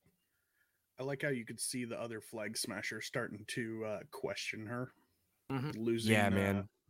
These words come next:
Speaker 1: losing, what's the word for it? Um,
Speaker 3: Faith?
Speaker 1: faith,
Speaker 3: Maybe,
Speaker 1: uh,
Speaker 3: uh, <sighs> I, I, I think, I think faith would be the best word, 'cause they, that's, she says, "One world."
Speaker 1: Confidence.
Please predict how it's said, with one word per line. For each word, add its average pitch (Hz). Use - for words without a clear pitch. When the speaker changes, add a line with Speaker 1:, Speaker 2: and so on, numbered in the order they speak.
Speaker 1:
losing, 131
what's 120
the 117
word 113
for 113
it? 107
Um, 110
Speaker 3:
Faith? 127
Speaker 1:
faith, 120
Speaker 3:
Maybe, 110
Speaker 1:
uh, 107
Speaker 3:
uh, 107
<sighs> -
I, 117
I, 139
I 131
think, 143
I 117
think -
faith 98
would 92
be 92
the 87
best 85
word, 143
'cause 104
they, 107
that's, 123
she -
says, 110
"One 104
world." 101
Speaker 1:
Confidence. -